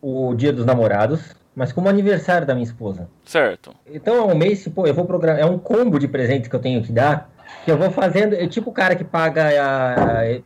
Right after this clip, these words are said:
Speaker 1: P V A, esco-, matrícula de escola, I P T U em janeiro, sou eu em
Speaker 2: Aham.
Speaker 1: junho. Eu vou programando o ano inteiro, juntando o décimo terceiro, pra em junho eu poder bancar a, a zona que é.
Speaker 2: Entendi.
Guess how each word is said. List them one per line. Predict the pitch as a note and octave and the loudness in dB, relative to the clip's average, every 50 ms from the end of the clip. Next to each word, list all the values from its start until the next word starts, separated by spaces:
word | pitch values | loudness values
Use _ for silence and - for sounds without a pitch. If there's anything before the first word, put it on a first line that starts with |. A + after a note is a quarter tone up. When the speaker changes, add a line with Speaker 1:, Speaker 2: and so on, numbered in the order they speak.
| _ - | _ -16
Speaker 1:
P | - E3+ D#3 | -16 -14 -10
V | - C#3+ C3 | -4 -2 0
A, | B2+ C3 D3+ D#3 D3 C#3+ B2+ | 2 2 2 2 2 0 -2
esco-, | B2 - - - - - - D#3 D3+ | -2 -6 -12 -12 -4 0 0 0 2
matrícula | C#3 C#3 C3+ C3 D#3 D#3+ D#3 D#3+ D3+ | 2 0 0 0 -2 -2 -2 -2 -2
de | C3+ | -2
escola, | C3 - - - C3+ C#3 D3 D#3+ D#3+ D#3 C#3+ C#3 C3+ C3+ C3 | -4 -10 -8 -2 0 2 4 4 4 4 4 4 4 2 0
I | B2 | -2
P | B2+ - D#3 D#3 | -4 -6 -6 -6
T | D#3 D#3 D#3+ D3 | -4 -4 -4 -2
U | C#3 D3 E3 D#3+ D#3 C#3+ C3 | -2 0 0 0 2 2 2
em | C3 B2+ | 2 2
janeiro, | A#2+ B2+ B2+ D3 F3 F3 C#3 A2+ A2 - - - | 2 2 2 2 2 2 0 0 -2 -6 -10 -20
sou | - - - D#3+ | -10 -2 0 2
eu | D#3 D#3+ | 4 4
em | F#3+ G3+ | 4 4
Speaker 2:
Aham. | E3+ D3 D3+ | 4 6 6
Speaker 1:
junho. | C#3 C3+ C#3+ E3+ G3 - - - - - - - - - - A4+ - E4+ G#4 - - D#4 - - - D#4 | 6 4 4 2 0 -6 -12 -14 -14 -18 -20 -14 -8 -6 -6 -4 0 -2 0 0 0 -4 -4 -2 -2 -2
Eu | C#3+ | 0
vou | C3+ F#3 - | 2 0 0
programando | - - F#3+ F#3+ F#3+ F#3 G3 G3 G#3+ G#3+ F#3+ F#3+ | 0 0 -2 0 2 2 2 2 2 0 0 0
o | G3+ | 0
ano | A#3 B3 | 0 0
inteiro, | B3 G#3+ F#3+ - E3+ F3+ G3 F3+ E3 C3+ - | 0 -2 -4 -4 -2 -2 0 0 0 0 -2
juntando | G#3 F#3 E3+ D#3 D3+ F3+ F3+ F3 | -4 -2 -2 0 2 2 2 2
o | |
décimo | E3 E3+ E3 D#3+ F#3+ F3 E3+ | 0 0 0 0 0 -2 0
terceiro, | D#3+ E3+ D3 A#2 - - C#3 C#3+ E3+ E3+ - | 0 0 0 0 -2 -4 -4 -2 0 0 -2
pra | - D#3 D#3 | 0 -2 -2
em | E3 E3+ | 0 0
junho | D3 D3 E3 F3+ | 0 0 0 0
eu | F#3+ F3+ | -2 -2
poder | - F#3+ F3+ F#3 | -2 -2 -2 -2
bancar | F3+ E3+ F#3+ F3+ E3+ D#3+ F#3+ D#3+ D#3+ E3+ | 0 0 0 0 0 -2 0 0 0 2
a, | F3+ F3+ F3 D#3 D#3 E3+ E3+ E3 F3 | 0 0 0 0 -2 -2 -2 0 -2
a | F3 | -2
zona | C#3+ C#3+ D#3+ D#3+ E3 E3+ | 0 0 0 0 0 0
que | E3 F#3+ G3 | -2 0 0
é. | F3 C#3 A#2+ A#2 A#2 - - - _ _ | 0 0 0 -2 -4 -8 -16 -20 _ _
Speaker 2:
Entendi. | - F#3+ F3 E3+ D#3+ D3+ F3 D#3+ C#3 C3+ A#2 | -2 0 0 0 0 2 2 2 2 2 0